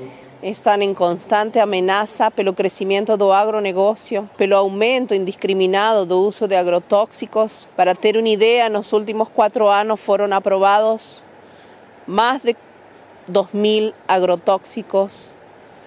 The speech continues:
eh, para ser comercializados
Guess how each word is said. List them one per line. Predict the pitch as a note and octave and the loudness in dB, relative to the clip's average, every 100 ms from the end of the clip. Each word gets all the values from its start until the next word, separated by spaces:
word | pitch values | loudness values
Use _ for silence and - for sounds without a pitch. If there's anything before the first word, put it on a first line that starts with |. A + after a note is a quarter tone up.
| - - - - | -20 -20 -20 -8
eh, | F3 E3 D#3+ D#3+ D#3 D#3+ - | -6 -4 -4 -4 -6 -10 0
para | F#3 F#3 | 0 0
ser | - G#3 G3+ | 2 0 2
comercializados | G#3+ G3 G3+ F#3+ E3+ F3 - G3+ G3+ G#3 G#3+ - - | 0 -2 -2 -2 -2 -4 0 2 2 0 -2 -4 -20